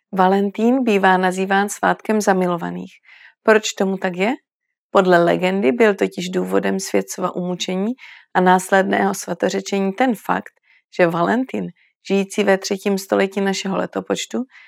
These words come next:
přes zákaz císaře tajně oddával snoubence podle křesťanského ritu.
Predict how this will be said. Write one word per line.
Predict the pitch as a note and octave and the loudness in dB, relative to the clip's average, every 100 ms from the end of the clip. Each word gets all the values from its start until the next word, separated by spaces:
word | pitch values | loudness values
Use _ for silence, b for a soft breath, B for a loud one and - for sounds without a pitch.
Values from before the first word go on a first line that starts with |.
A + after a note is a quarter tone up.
| b | b
přes | - G#3 F#3+ | 2 4 6
zákaz | G#3 B3 A#3+ | 4 2 -2
císaře | - G#3 G3 G#3+ G3+ A#3 | -4 -8 -2 -2 0 -2
tajně | A3 G3 G3 | -2 0 0
oddával | G3 F#3+ F#3+ F#3 F#3 | -4 -2 0 0 -2
snoubence | F3 - F#3+ F3+ F#3 F#3 - B3+ b b b - | -6 -8 -6 -4 -4 -6 -6 -8 b b b -2
podle | F#3+ F#3 | 2 2
křesťanského | F3+ - F3+ - F3+ F3+ - A3 G#3+ G#3 | 0 -4 -4 -2 -4 -4 -2 0 2 -2
ritu. | F#3 - | -4 -8